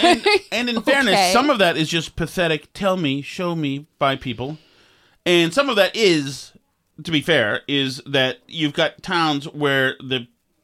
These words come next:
Speaker 1: cops are just really cool and will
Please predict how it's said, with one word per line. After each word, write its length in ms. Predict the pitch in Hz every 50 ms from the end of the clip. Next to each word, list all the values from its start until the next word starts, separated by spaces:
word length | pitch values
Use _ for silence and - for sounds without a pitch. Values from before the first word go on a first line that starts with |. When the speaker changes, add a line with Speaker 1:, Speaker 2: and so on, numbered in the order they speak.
| _ _
Speaker 1:
cops 520 | - - 202 202 185 156 156 - - - - -
are 200 | 143 139 135 131
just 280 | 131 131 147 135 - -
really 240 | 139 127 120 113 -
cool 460 | - - 185 156 123 117 117 120 120 _ _ _ _ _ _ _ _ -
and 440 | 147 143 139 135 131 131 123 123 120
will 300 | 131 131 127 120 117